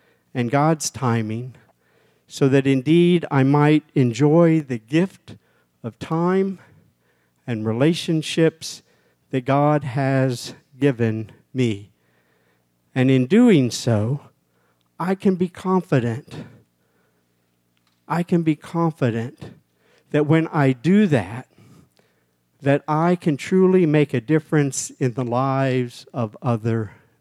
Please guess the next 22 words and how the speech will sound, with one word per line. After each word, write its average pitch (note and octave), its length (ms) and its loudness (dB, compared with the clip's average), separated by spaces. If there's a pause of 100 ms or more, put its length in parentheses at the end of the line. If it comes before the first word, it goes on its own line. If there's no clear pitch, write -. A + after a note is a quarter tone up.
(140)
people. G#2+ 560 -8 (1400)
And B2 160 -4
I A#2 80 -2
don't D3+ 360 0
have C3+ 280 -2
to C#3 80 -6
be A2 220 -2
stressed - 640 -2
out A2 340 -4 (800)
about A2 380 -4
it. - 120 -20 (1600)
I C#3 80 -4
can C3 220 0
enjoy D#3+ 560 2
life A#2 600 -4 (640)
and A#2+ 160 -8
still E3+ 320 0
do C#3+ 300 2
the B2 120 -2
work B2+ 320 -2
of A#2+ 140 -6
God. G#2 400 -8